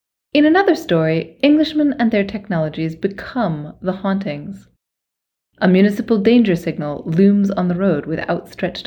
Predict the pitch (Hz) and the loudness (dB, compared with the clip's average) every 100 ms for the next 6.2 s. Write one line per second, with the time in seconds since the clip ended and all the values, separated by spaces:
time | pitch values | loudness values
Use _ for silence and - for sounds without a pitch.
0 | - 175 156 147 160 _ _ _ _ _ | -8 -6 -6 -8 -14 _ _ _ _ _
1 | _ _ _ _ _ _ _ _ _ _ | _ _ _ _ _ _ _ _ _ _
2 | - 180 - 208 214 226 226 208 226 151 | -10 -10 -4 0 0 2 0 0 0 -2
3 | - - 147 156 - - 220 208 175 185 | -6 -10 -8 -8 -8 -4 -2 0 2 4
4 | 202 196 180 185 143 135 - - 180 175 | 4 2 0 -4 -6 -8 -10 -6 -2 2
5 | 170 160 - 170 165 165 190 165 - 131 | 2 0 -4 -2 0 2 0 -2 -6 -8
6 | 139 | -8